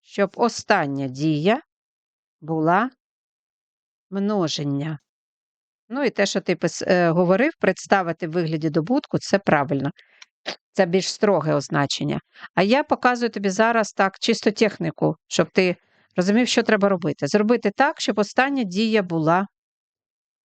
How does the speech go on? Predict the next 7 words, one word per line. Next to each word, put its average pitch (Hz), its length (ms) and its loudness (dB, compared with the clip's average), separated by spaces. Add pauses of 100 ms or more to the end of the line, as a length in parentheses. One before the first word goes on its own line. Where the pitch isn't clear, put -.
(240)
множення. 139 760 -2 (1000)
Отже, 320 540 0 (1040)
орієнтуємось 233 680 0
на 185 140 4
цю 240 320 0 (200)
ціль. 165 340 0 (600)
Способи. 147 760 -2